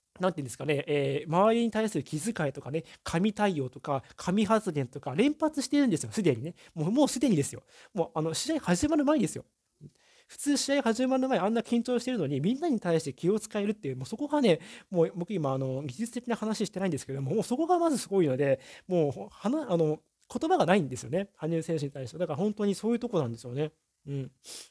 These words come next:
まあ、技術的なお話をちょっとすると、あの、まあ、羽生選手の弁でもね、おっしゃってますように、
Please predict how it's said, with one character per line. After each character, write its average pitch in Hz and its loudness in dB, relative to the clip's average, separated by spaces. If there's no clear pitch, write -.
ま 196 2
あ、 160 2
技 185 2
術 277 4
的 311 0
な 285 6
お 277 6
話 277 0
を 254 0
ち - -6
ょ 277 -4
っ - -20
と 185 -2
す 208 -6
る 190 0
と、 208 2
あ 170 2
の、 180 2
ま 208 6
あ、 - 4
羽 202 2
生 269 2
選 311 0
手 220 -2
の 143 -2
弁 190 2
で 160 4
も 131 -4
ね、 147 -2
お 147 -2
っ - -4
し - -6
ゃ - 0
っ 202 -6
て 165 -4
ま 139 -4
す - -10
よ 135 -4
う 151 -4
に、 190 -2